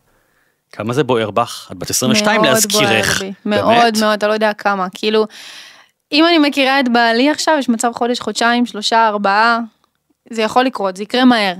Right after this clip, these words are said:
Speaker 1: אוקיי, עכשיו, שני דברים הולכים לקרות באינסטגרם שלך.
Speaker 2: <laughs>
Speaker 1: אחד, מלא, מלא, מלא לינקים לקאברים של אנשים, ודבר שני, זה מלא, מלא הצעות, אה, נישואים.
Speaker 2: איי, אני מתעלפת.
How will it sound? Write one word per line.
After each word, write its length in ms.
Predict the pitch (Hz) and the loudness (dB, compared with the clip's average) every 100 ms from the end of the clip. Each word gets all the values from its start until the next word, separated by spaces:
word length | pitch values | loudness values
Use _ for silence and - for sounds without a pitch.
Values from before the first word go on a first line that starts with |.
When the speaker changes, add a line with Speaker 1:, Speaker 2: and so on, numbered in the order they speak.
| 190 | -2
Speaker 1:
אוקיי, 260 | 170 107 | 0 -2
עכשיו, 240 | - - 143 | -2 -2 -2
שני 200 | - 220 | -2 -2
דברים 180 | 220 214 | -2 -2
הולכים 180 | 196 185 | -4 -6
לקרות 220 | 165 160 | -4 -2
באינסטגרם 680 | 139 135 147 147 - 131 151 | 0 -2 -2 -6 -4 -4 -2
שלך. 260 | - 185 208 | 0 2 2
Speaker 2:
<laughs> 20 | |
Speaker 1:
אחד, 320 | 175 220 196 131 - 554 523 | 2 2 2 0 -2 -2 -2
מלא, 240 | 226 247 247 | 0 2 2
מלא, 260 | 220 208 | 2 0
מלא 220 | 190 180 170 156 - | 0 0 2 0 -2
לינקים 400 | 151 175 175 175 | -2 -2 0 -2
לקאברים 680 | 156 143 - - 165 151 160 | 0 0 -2 -2 -2 0 0
של 120 | 156 131 | 0 0
אנשים, 400 | 123 - 247 262 | 0 0 0 0
ודבר 260 | 151 165 175 | 0 2 0
שני, 300 | 165 196 220 | 0 0 0
זה 100 | 151 | 0
מלא, 160 | 143 | 0
מלא 160 | 147 139 | 0 0
הצעות, 340 | 131 131 123 - | 0 -2 -2 0
אה, 100 | 135 | 0
נישואים. 400 | 127 131 143 135 | 0 -2 0 2
Speaker 2:
איי, 420 | 339 349 349 339 311 | 4 4 2 2 2
אני 120 | 294 | 2
מתעלפת. 640 | 269 247 226 233 - 214 | 0 0 -2 -2 -4 -4